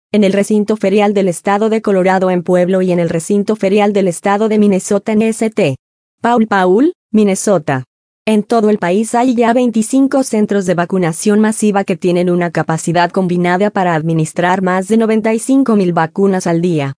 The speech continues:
Y esa cifra seguirá creciendo a medida que pongamos en marcha más centros, dijo Slavitt.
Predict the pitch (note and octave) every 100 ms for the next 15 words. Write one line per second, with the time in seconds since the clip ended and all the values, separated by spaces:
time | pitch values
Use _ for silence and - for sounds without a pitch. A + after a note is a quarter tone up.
0 | _ _ _ _ _ G3+ A#3+ B3+ A3+ A3
1 | G#3 - F3+ - E3+ F3+ F3+ F3 E3 -
2 | G3 G#3+ G#3+ G3+ G3+ A3+ C4+ A3+ F#3 E3+
3 | F3 E3+ F3+ F3 E3+ E3+ - G3+ F3+ F3
4 | - G3 - A3+ G3+ A3 A3+ G#3+ G3 G3
5 | F#3 C3+